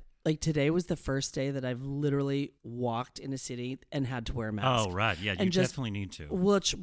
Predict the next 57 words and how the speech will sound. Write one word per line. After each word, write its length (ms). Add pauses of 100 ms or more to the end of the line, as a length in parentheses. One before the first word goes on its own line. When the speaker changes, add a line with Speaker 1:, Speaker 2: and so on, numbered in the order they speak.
Speaker 1:
but 200
what 180
I 80
really 540
appreciated 680
it 240
because 380
you 80
know 160
who 100
stood 240
out 220
to 100
me? 220
Like, 240 (260)
the 80
three 300
people 300
I 100
saw, 140
even 280
though 140
people 420
put 180
'em 120
up 140
and 140
down, 380
Speaker 2:
Yeah. 220 (220)
Speaker 1:
they're 180
at 100
least 340
conscious 460
of 140
it. 280
They're 120
Speaker 2:
Yeah. 160
Speaker 1:
gonna, 180 (340)
but 140
there 180
was 180
a 60
few 400
people 300
that 120
didn't 220
have 240
one, 160
Speaker 2:
That 120
Speaker 1:
but 60
that 160
was 120
Speaker 2:
didn't. 160
Speaker 1:
definitely 580
the 100
minority. 440
Speaker 2:
Oh, 200